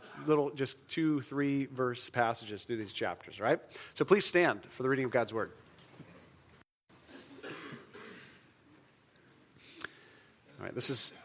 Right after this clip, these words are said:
excerpts from John chapter fourteen, verse fifteen through chapter sixteen. All right, this is verse fifteen.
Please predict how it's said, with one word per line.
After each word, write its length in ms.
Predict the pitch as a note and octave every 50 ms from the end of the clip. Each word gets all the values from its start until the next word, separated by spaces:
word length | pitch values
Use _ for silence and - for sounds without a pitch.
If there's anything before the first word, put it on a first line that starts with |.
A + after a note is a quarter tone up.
| - -
excerpts 480 | F#3 G3 - - - F#3+ D3+ - -
from 340 | - D#3+ D3 C#3 C#3 C3+ B2+
John 340 | B2+ C#3 E3 E3 E3 E3 D#3
chapter 280 | - D#3+ D#3 - -
fourteen, 840 | C3 - - D#3+ D3+ C#3+ - - - D3+ D3 C#3+ C#3 C#3 C#3 C#3 C#3 -
verse 240 | - C3 C3+ B2+ -
fifteen 400 | - - C3+ - - - C3+ C3
through 200 | A#2 - B2+ B2 A#2+
chapter 240 | - C3 B2+ -
sixteen. 380 | B2 - F3+ - - - A#2+ F2+
All 60 | F2+ - - - - - _ _ _ _ _ _ _ _ - -
right, 60 | A2 A2
this 100 | A2+ A#2
is 60 | A#2+
verse 160 | B2 C3+ -
fifteen. 360 | - D3+ - - C3+ G#2+ D#2+